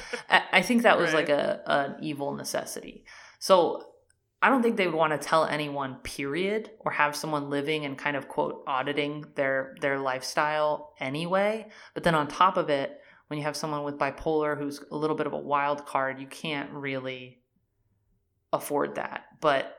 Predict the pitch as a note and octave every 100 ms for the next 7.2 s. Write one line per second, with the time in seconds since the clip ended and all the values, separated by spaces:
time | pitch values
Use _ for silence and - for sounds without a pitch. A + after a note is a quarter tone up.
0 | _ - - D3+ D#3 F3 F3 - E3+ E3+
1 | C#3 C#3 C3+ C3+ C3+ C#3 C#3 C#3 C3 D3
2 | C3+ - C#3 C3 B2+ C3+ - - - -
3 | - G3 G3+ G#3 G#3 G#3 - D3+ C#3+ D3
4 | D#3 D#3 - - - _ _ _ _ -
5 | D#3+ D3 C#3+ C#3+ - C#3 C3+ - - C#3+
6 | C3+ C3 D3+ - C#3 C3 B2+ - C3+ -
7 | - -